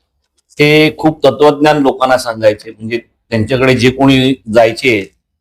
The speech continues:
त्यांना ते तत्वज्ञानाच्या गोष्टी सांगायचे. आणि मी आयआयटी क्रॅक केली, मी किती हुशार आहे, मला महसूलचं किती ज्ञान आहे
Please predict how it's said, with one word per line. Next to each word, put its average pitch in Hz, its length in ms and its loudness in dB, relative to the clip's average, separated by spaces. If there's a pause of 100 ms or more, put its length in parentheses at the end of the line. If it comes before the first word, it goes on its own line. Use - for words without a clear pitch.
(340)
त्यांना 127 220 0
ते 143 160 0
तत्वज्ञानाच्या 135 800 0
गोष्टी 117 300 -4
सांगायचे. 110 420 -4
आणि 113 220 -4
मी 127 480 -2 (1200)
आयआयटी 123 840 0 (1040)
क्रॅक 127 380 -2
केली, 123 480 -6
मी 113 100 -6
किती 127 680 -4
हुशार 120 300 0
आहे, 113 300 2
मला 110 300 0
महसूलचं 113 480 -8
किती 123 340 -10
ज्ञान 117 320 -2
आहे 107 240 -4